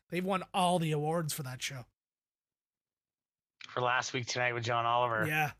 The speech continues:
Speaker 1: They just did a brilliant thing, actually. They were talking about, like, like, the advertised things on the news where it looks like it's news being delivered, like they're talking to an expert, but it's really, like, some paid advertisement thing. So they actually put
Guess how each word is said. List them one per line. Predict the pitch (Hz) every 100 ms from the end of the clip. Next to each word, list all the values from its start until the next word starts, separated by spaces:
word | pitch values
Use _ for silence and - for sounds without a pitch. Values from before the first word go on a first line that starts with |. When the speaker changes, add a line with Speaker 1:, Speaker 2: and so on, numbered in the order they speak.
| _
Speaker 1:
They | -
just | 180 202
did | -
a | 208
brilliant | 151 170 180 185 165
thing, | 170
actually. | 151 151 - 175
They | 151
were | 151
talking | 151 175 170
about, | 175 160 151
like, | 160 147 - - - -
like, | 175 160
the | 180 156 151
advertised | 165 160 170 165 165 156 165 -
things | - 165 160
on | 165
the | 151
news | 143 147 160 170
where | 175
it | 156
looks | 151 170 -
like | 185 170
it's | 170 147
news | 151 143 156 170
being | 160 165 170
delivered, | 170 165 190 175
like | 156
they're | 147
talking | - 156 - 160
to | 156
an | 143
expert, | 151 - - 185 180
but | 147
it's | 135
really, | 156 156 156 147 - - - -
like, | 180 165
some | 147 196 156
paid | - 165 156
advertisement | 139 143 165 - 175 160 180 175
thing. | 190 196 233 - - - -
So | - 190
they | 170
actually | 170 180 - 196 170
put | - - 180 165 - -